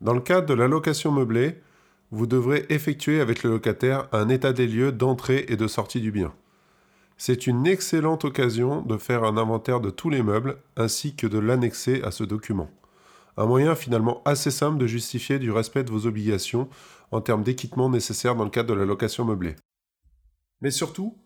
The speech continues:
ne tombez jamais dans l'excès d'équipement. Du fait de l'avantage fiscal octroyé par l'amortissement comptable, ainsi que la possibilité de facturer le loyer plus cher,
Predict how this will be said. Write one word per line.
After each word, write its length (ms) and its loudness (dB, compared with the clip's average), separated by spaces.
ne 160 -2
tombez 520 -4
jamais 540 0
dans 120 -2
l'excès 300 -4
d'équipement. 520 -10
Du 200 -6
fait 200 0
de 80 -2
l'avantage 460 -2
fiscal 340 -4
octroyé 400 -2
par 120 -2
l'amortissement 560 -6
comptable, 480 -6
ainsi 340 -6
que 80 -4
la 120 0
possibilité 680 -6
de 120 -4
facturer 480 -6
le 100 -4
loyer 260 -4
plus 160 -10
cher, 380 -4